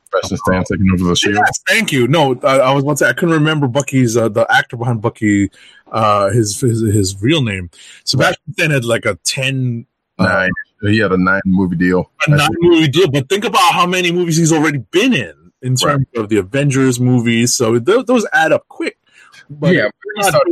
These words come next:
Speaker 2: doing
Speaker 1: as, as opposed to the other fo-, folks, he started later. So
Speaker 2: Right, but,
Speaker 1: Or
Speaker 2: but no, but if you think about it, he started in Winter Soldier and he appeared in the, the next Cat movie, appeared in the two Avengers movies after that,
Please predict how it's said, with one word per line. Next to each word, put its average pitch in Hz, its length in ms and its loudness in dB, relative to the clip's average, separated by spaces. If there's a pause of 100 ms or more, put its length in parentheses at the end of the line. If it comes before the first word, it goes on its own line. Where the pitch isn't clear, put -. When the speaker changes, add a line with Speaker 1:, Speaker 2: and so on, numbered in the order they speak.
(140)
Speaker 2:
doing 123 440 -4
Speaker 1:
as, 113 80 0
as 107 60 -6
opposed 117 380 0
to 107 80 -4
the 101 140 2
other 107 180 0
fo-, 90 220 -4
folks, - 480 -4
he 101 100 0
started 87 280 -4
later. 85 360 -4
So 85 320 -2 (240)
Speaker 2:
Right, 175 180 0
but, 147 160 -2
Speaker 1:
Or 147 220 -4
Speaker 2:
but 180 160 -2
no, 226 100 2
but 131 140 -2
if 120 120 -2
you 117 60 -6
think 220 180 -2
about 120 280 2
it, 107 40 -4
he 131 80 4
started 147 360 2
in 131 80 2
Winter 131 180 0
Soldier 127 480 0
and 98 100 -2
he 110 140 2
appeared 117 480 0
in 98 220 -2
the, 92 280 0
the 95 120 -6
next 117 280 -2
Cat 120 280 -2
movie, 107 480 0 (300)
appeared 123 400 0
in 101 320 -4
the 90 100 -6
two 127 340 2
Avengers 110 400 -4
movies 98 340 2
after 120 320 0
that, 87 280 0